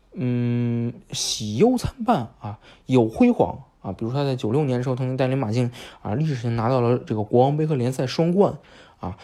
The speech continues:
他包括他买从这个，这个波尔图当时买进了当年的这个，这个金球奖第二名啊，葡萄牙的保罗·富特雷啊，保罗·富特雷也是马竞队史很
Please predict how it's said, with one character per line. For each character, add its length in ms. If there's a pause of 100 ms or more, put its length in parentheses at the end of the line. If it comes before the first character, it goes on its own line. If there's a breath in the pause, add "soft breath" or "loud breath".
(140 loud breath)
他 100
包 140
括 240
他 120
买 280
从 300
这 120
个， 120
这 80
个 80
波 160
尔 80
图 200
当 140
时 220 (300 loud breath)
买 160
进 140
了 80
当 180
年 200
的 80
这 160
个， 120
这 140
个 460
金 160
球 140
奖 160
第 140
二 160
名 280 (400 loud breath)
啊， 200 (280)
葡 80
萄 100
牙 140
的 100
保 240
罗· 160
富 80
特 120
雷 320 (380 loud breath)
啊， 100
保 100
罗· 140
富 120
特 80
雷 120
也 100
是 140
马 200
竞 160
队 140
史 240
很 280